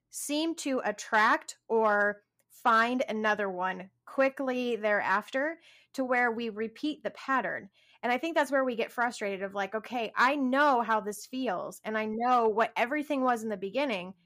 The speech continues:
Why did I not learn my lesson?" Because I went from one narcissist,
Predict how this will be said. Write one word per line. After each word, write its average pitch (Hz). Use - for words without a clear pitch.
Why 220
did 254
I 240
not 214
learn 214
my 196
lesson?" -
Because 247
I 277
went 269
from 233
one 226
narcissist, 220